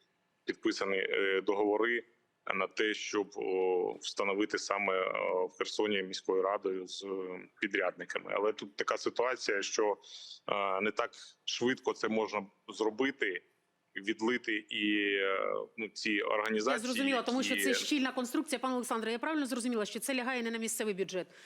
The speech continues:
Speaker 2: Це Міністерство реінтеграції і це Червоний
Speaker 1: Ні,
Speaker 2: Хрест?
Speaker 1: ок-,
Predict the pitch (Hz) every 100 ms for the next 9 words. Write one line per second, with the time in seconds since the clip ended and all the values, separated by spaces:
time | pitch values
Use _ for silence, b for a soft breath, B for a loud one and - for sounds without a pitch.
0 | B - 226 214 233 - 233 - 226 220
1 | 214 233 302 311 311 285 262 - 220 214
2 | 202 - 254 262 254 226 214 214 262 220
3 | 220